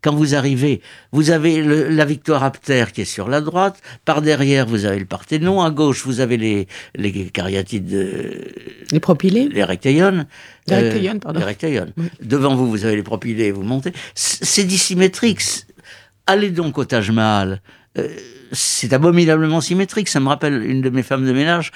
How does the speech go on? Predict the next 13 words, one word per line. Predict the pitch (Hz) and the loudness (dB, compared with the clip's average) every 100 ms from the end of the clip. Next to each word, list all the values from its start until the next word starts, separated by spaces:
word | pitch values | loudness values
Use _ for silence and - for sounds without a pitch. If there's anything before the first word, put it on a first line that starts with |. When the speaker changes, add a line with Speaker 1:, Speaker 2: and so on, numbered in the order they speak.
| - - | -16 -12
Speaker 1:
qui | 120 | -4
voulait | 131 135 | 0 0
toujours, | 135 151 143 - | 0 0 0 -2
sur, | - 120 117 | -6 -2 0
euh, | 110 110 107 73 85 | 0 -2 -4 -6 -6
une | 113 | -6
petite | 123 123 120 | -6 -6 -4
étagère | 113 120 123 113 | -2 -2 -2 -2
dans | 113 | -2
ma | 110 | -4
salle | 113 110 | -4 -4
de | 123 | -2
bain, | 147 | -2